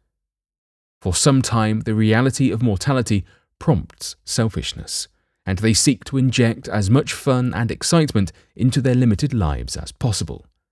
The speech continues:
Yes, our Creator does intend for humans to experience the joys of life, but there's more to life than pursuing unbridled pleasure.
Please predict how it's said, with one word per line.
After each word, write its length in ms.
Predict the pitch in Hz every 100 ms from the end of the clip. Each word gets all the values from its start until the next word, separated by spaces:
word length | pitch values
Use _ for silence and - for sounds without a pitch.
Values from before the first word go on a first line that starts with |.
| _ _ _ _ -
Yes, 460 | 143 85 - - -
our 160 | 104 107
Creator 420 | - 127 127 127
does 300 | 110 123 123
intend 500 | 131 - 123 92 92 - -
for 140 | 113
humans 360 | - 131 127 -
to 120 | 135
experience 760 | - - - 135 101 87 80 - _ -
the 80 | 120
joys 380 | 135 101 69
of 140 | 65 80
life, 460 | 113 85 64 - - _ _ _ _
but 100 | -
there's 180 | 156 139
more 200 | 139 147
to 140 | - 147
life 400 | 131 87 82 -
than 160 | 101
pursuing 520 | - 104 - 135 117
unbridled 640 | 110 113 101 117 95 71 -
pleasure. 460 | - 135 107 73